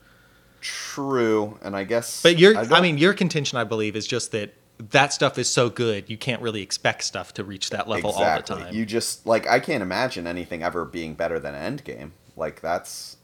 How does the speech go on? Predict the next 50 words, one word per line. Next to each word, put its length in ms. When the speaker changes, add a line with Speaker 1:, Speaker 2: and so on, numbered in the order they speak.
Speaker 1:
that 120
would 140
be 160
so 240
strange. 500
And 180
Spider-Man 520
No 140
Way 160
Home, 340
for 280
a 260
post-Endgame 640
movie 260
to 120
make 280
top 320
five, 800
and 120
it, 160
it's 160
number 200
four. 400
Speaker 2:
Okay. 300
Speaker 1:
So 160
it 80
even, 400
it's, 260
it's 260
higher 440
up. 120
It's 140
not 140
even 260
number 300
five. 440
It's 220
in 240
the 80
top 280
five. 240
It 120
is 100
in 120
the 100
thick 300
of 120
the 80
top 300
five. 320